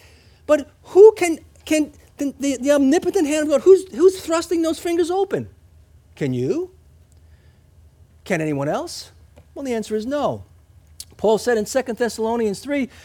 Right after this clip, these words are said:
"The Lord is faithful, who will establish you and guard you from the evil one." That's our greatest enemy, by the way. And then we read in Psalm,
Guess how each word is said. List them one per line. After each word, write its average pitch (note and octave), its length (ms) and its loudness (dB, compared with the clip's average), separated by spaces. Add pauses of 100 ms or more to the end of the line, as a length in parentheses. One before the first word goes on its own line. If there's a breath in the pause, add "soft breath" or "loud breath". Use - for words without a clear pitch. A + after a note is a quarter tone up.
(160 loud breath)
"The F3 80 -6
Lord F3+ 260 4
is A3 140 2
faithful, C4 680 0 (240 loud breath)
who C4 240 -2
will B3 180 2
establish C4 680 -2
you B3+ 180 -2
and F3+ 240 -4
guard A#3 340 0
you B3+ 120 -2
from C4 180 -2
the C#4 80 -4
evil D4+ 340 -2
one." C#3+ 300 -2 (100)
That's C4+ 220 -2
our D3+ 160 2
greatest D3+ 380 -2
enemy, C4 220 -2
by B2 180 -4
the G#2+ 80 -14
way. E3 240 -6 (760 soft breath)
And G3+ 100 -4
then D#4+ 140 0
we D#4+ 120 0
read B3+ 220 0
in A3 100 0
Psalm, C4 420 -4